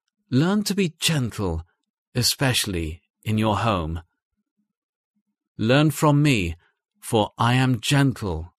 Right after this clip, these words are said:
and humble in heart." Matthew eleven twenty-nine. "Be completely humble and gentle."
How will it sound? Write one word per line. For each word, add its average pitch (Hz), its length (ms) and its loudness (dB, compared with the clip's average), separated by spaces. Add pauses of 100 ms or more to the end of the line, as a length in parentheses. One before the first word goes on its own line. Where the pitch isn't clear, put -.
(140)
and 95 200 -4 (140)
humble 101 300 0
in 90 120 -2
heart." 98 500 0 (500)
Matthew 107 400 -4
eleven 104 460 -2
twenty-nine. 95 840 -4 (840)
"Be 143 120 6
completely 160 680 0
humble 156 640 2 (100)
and 139 280 4
gentle." 90 680 -2